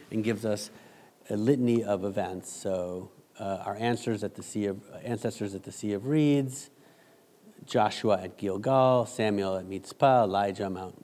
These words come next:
M-, Carmel, Jonah from the bowels of the fish. Here we have Jonah again as part of this. And then David and Solomon, uh, are,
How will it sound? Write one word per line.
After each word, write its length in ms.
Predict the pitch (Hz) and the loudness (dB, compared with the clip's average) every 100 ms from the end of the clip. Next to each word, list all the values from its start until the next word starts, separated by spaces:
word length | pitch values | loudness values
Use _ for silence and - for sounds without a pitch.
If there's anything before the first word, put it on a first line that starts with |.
| - | -8
M-, 180 | 110 - - - | -8 -8 -16 -14
Carmel, 680 | - 104 120 139 139 131 131 - - | -4 0 4 6 6 4 0 -14 -20
Jonah 640 | - 131 127 120 113 101 113 - - | -2 2 4 4 2 0 -6 -16 -20
from 300 | - 104 98 | -8 -4 -4
the 60 | 95 | -2
bowels 380 | 101 98 98 | 0 0 0
of 80 | 92 | -4
the 80 | 90 | -8
fish. 300 | - 156 - | 0 0 2
Here 100 | 107 | -4
we 60 | 90 | -6
have 140 | 90 | -8
Jonah 320 | - 139 147 | -2 2 2
again 400 | 135 139 143 147 - - _ | 0 0 2 0 -2 -16 _
as 80 | - | -14
part 260 | - 117 | -2 0
of 80 | 117 | 2
this. 260 | 120 131 - - - - _ | 0 -2 -4 -16 -20 -20 _
And 120 | 101 | -2
then 120 | 104 | 0
David 320 | 104 110 104 | 2 0 0
and 120 | 101 101 | -2 0
Solomon, 640 | 107 101 95 92 90 92 - _ _ | 2 4 2 -2 -6 -10 -16 _ _
uh, 260 | - 98 92 | -4 -2 -2
are, 500 | 95 95 90 90 87 | -2 -2 0 -2 -6